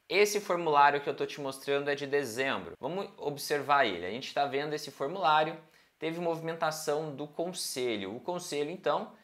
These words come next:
ele é bem trader aqui. A gente percebe uma grande movimentação todos os meses.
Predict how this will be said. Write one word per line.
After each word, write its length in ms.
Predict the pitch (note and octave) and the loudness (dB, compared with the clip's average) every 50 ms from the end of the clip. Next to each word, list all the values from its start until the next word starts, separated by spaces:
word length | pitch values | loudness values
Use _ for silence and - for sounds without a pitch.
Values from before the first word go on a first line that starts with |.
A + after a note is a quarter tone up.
| _ _ _ _ - | _ _ _ _ -4
ele 380 | C#3 D3+ D#3+ F3 F3 E3+ - - | -2 0 0 0 0 -2 -2 -4
é 80 | D#3 | -4
bem 220 | D3+ C3 D3 D#3+ F3 | -4 -2 -4 -4 -6
trader 680 | F3 - - B2 A#2 C#3+ D#3+ E3 D3+ B2 A2+ A2 G#2 | -8 -6 -2 0 2 2 2 2 2 2 2 2 2
aqui. 240 | G2+ G2+ - C#3 D3+ | 0 -2 -4 -6 -6
A 40 | |
gente 180 | D#3 C3 G#2 - | -6 -6 -6 -6
percebe 400 | - B2 A#2+ - - B2+ B2 B2+ | -6 -6 -6 -4 -4 -4 -4 -4
uma 160 | B2+ B2+ B2+ | -4 -6 -4
grande 320 | A#2 A#2 B2 C#3+ D#3 D3+ C#3+ | -4 -4 -4 -4 -4 -6 -6
movimentação 680 | C3+ C3+ B2 B2+ B2+ C3 B2+ A#2+ A#2+ - - B2+ B2+ | -6 -6 -6 -6 -8 -6 -6 -6 -6 -6 -8 -10 -8
todos 240 | - B2+ C3 D3+ F3 | -6 -8 -8 -6 -8
os 160 | F#3 F3 D#3+ | -8 -10 -8
meses. 540 | E3 E3+ F3+ F#3+ F#3+ F3+ E3+ - - _ | -6 -4 -2 -2 -4 -4 -6 -12 -14 _